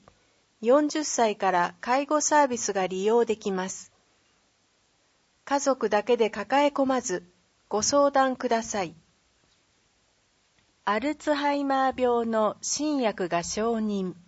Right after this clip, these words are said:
アルツハイマー型認知症に対する新しい治療薬のレカネマブが承認されました。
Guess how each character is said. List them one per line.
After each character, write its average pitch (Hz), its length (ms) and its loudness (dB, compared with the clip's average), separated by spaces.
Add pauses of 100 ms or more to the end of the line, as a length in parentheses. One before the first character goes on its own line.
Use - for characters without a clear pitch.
(1600)
ア 190 120 -2
ル 277 160 -4
ツ 302 160 0
ハ 285 220 2
イ 294 80 0
マ 277 240 2
ー 262 40 -8
型 262 240 2
認 240 300 0
知 285 160 -8
症 277 300 2
に 262 180 -4
対 247 300 2
す 240 180 -4
る 165 260 -6 (220)
新 294 400 0
し 285 320 -6
い 196 60 -10
治 - 200 -12
療 277 260 2
薬 196 320 -2
の 165 200 -2 (720)
レ 214 160 0
カ 294 180 0
ネ 294 180 2
マ 208 200 2
ブ 165 260 -6 (420)
が 202 260 -2 (200)
承 285 300 -2
認 294 300 -2
さ 269 220 0
れ 254 140 0
ま 247 160 -2
し - 180 -12
た。 - 220 -4